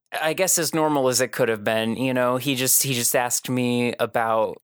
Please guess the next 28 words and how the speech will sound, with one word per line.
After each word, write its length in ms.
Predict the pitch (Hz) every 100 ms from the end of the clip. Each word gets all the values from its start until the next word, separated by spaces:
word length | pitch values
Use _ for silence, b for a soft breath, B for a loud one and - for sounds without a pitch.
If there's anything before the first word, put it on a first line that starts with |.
| -
my 180 | 113 107
life. 540 | 135 170 160 160 -
He 140 | -
asked 260 | 117 113 -
me 100 | 120
about 260 | 110 113 -
some 200 | 123 113
of 140 | 104
the, 300 | 110 107 104
the, 100 | 107
like, 180 | 107 110
traumatic 500 | - 120 113 110 113
things 260 | 156 151 143
I 120 | 139
went 260 | 147 147 -
to, 300 | 147 143 143
and 120 | 127
I 60 | 131
didn't 280 | 151 190
really 220 | - 165 147
feel 300 | - 131 139
all 160 | 143
that 220 | 147 151 117
bad 220 | 135 151
about 240 | 127 107
talking 380 | - 98 131 156
about 280 | 160 165 165
them. 240 | 180 180